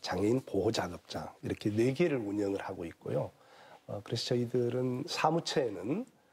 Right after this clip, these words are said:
어, 광주복지 정책을 연구 개발하는 정책 개발팀이 있고요. 또 보건복지부에서 위탁을 하고 있는 지역사회 서비스 투자 사업이 있고요. 그다음에 장애인 지원단이 있습니다.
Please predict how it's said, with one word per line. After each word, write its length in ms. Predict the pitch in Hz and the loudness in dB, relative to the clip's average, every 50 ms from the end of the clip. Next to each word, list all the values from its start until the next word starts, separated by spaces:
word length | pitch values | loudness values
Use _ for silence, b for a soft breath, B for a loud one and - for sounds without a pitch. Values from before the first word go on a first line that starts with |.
| b b b b _ | b b b b _
어, 180 | - 98 92 - | -10 -8 -8 -4
광주복지 640 | - - 110 113 117 117 127 123 120 - - - - | 0 2 2 2 2 2 2 2 0 -2 -6 -4 -2
정책을 760 | 110 98 101 95 - - - 107 98 107 113 120 120 101 110 | 0 0 0 0 -2 -2 -2 0 0 2 2 2 4 4 4
연구 380 | 107 110 123 120 117 135 123 - | 2 4 2 2 0 -2 -2 -2
개발하는 720 | - - 90 87 101 92 92 - 85 85 98 123 147 - | -2 -2 0 0 0 0 0 -2 -2 0 0 0 0 0
정책 420 | - - 95 87 - - 117 - | -2 -2 -2 -2 -2 -2 -4 -2
개발팀이 560 | - - 87 80 95 95 92 - - - 87 82 | -2 -2 0 2 2 0 0 -2 -6 -6 -6 -6
있고요. 380 | - _ - 92 - 95 95 - b b b b b b b b b b b _ | -8 _ -10 -10 -10 -10 -12 -14 b b b b b b b b b b b _
또 80 | - 135 | -4 0
보건복지부에서 1600 | - - 123 123 139 156 175 175 156 151 143 - - - - 147 139 127 127 127 123 117 110 104 - - - 123 120 123 120 - | 2 4 4 6 6 4 4 2 0 -2 -2 -4 -6 -2 0 2 2 2 2 2 2 2 2 -2 -4 -2 -2 0 0 0 0 0
위탁을 520 | 110 104 - - - 123 123 117 123 - | -2 -4 -2 0 2 2 2 2 0 -2
하고 240 | 101 98 92 101 92 | -2 -4 -2 -2 -4
있는 400 | 90 90 90 90 90 104 131 143 | -4 -4 -6 -6 -4 -2 -2 -2
지역사회 460 | - - 123 110 - - - 117 104 | 0 2 2 2 2 2 2 2 2
서비스 300 | - - - 123 110 - | 0 -2 -2 -4 -4 -6
투자 260 | - - - - 120 | -8 -8 -4 -2 -2
사업이 400 | 110 - - - 135 156 143 - | -2 -2 0 0 2 2 0 -2
있고요. 380 | 95 - _ - - - - - - b b b b b b b b b _ _ - | -6 -8 _ -10 -10 -10 -10 -12 -18 b b b b b b b b b _ _ -18
그다음에 320 | - - 110 127 147 147 B B B B B B B | -14 -10 -8 -6 -8 -8 B B B B B B B
장애인 480 | - - - 107 127 143 156 151 139 | -4 0 2 4 6 6 4 4 2
지원단이 560 | - - - 120 120 123 123 113 110 92 87 82 | 0 -2 0 2 2 2 2 0 -2 -2 -4 -6
있습니다. 600 | 80 - - - 90 90 - - - - - | -6 -6 -6 -6 -8 -10 -10 -10 -12 -14 -14